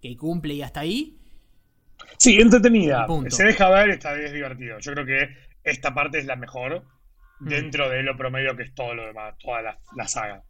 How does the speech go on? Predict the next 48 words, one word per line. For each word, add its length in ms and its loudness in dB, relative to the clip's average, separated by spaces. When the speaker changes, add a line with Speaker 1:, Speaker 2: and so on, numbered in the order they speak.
Speaker 1:
Sí, 240 -6
es 60 -4
la, 160 -4
es 80 -4
la 80 -2
mejor, 240 -6
sin 200 -10
dudas. 360 -6
Me 160 -12
molesta 460 -6
igual 300 0
que 440 -8
ya 560 -6
dejaron 380 -12
la 100 -10
puerta 280 -10
abierta 440 -8
para 340 -12
posibles 400 -12
nuevas 180 -14
películas. 680 -14
Speaker 2:
Y 200 -8
bueno, 200 -6
pero 140 -6
viste 140 -8
cómo 200 -4
es. 100 -6
Speaker 1:
Sí, 140 -4
esto 140 -2
está 100 4
basado 280 2
igual, 200 0
creo, 220 -4
en 80 -4
un, 580 -6
en 100 -8
Speaker 2:
En 0 -
Speaker 1:
un 80 0
Speaker 2:
un 80 2
libro 220 8
Speaker 1:
libro, 120 6
Speaker 2:
de 80 -
Speaker 1:
¿no? 0 -
Speaker 2:
R 80 4
L 140 -2
Stine. 400 0
Speaker 1:
Mm. 220 -14
Ok. 200 -18